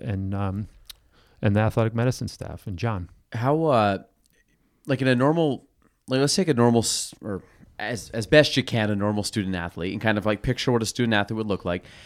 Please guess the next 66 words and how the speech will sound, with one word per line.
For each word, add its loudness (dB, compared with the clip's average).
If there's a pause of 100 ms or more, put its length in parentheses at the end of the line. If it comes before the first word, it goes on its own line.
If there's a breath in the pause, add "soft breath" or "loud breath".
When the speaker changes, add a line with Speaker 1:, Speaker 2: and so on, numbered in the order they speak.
(340 loud breath)
Speaker 2:
How 6
much 2
time, -2
because -4 (500)
I 4
think 0
anybody 6
that 2
plays 0
a -4
sport, -2
and -6
you -8
can -4
attest -4
to -6
this, -6 (240)
that's -4
a -8
full-time -4
job. -8 (120)
I -10
mean, -4
it's -8
not 0
like -6
you -10
show 0
up, -2
like, -4
it's -10
not 0
like -2
high -2
school. -8
You -8
show -4
up -14
practice -4
at -8
the -6
end -4
of -6
the -10
day -2
and -6
go, -6
you -2
know, 0
you're, -2
you're -2
a -2
little 0
bit -8
more 0
involved 2
in -4
traveling 0
and, -6
and -6
overnights -4
and -10
stuff. -4 (640 loud breath)
How 4
much 2
time 0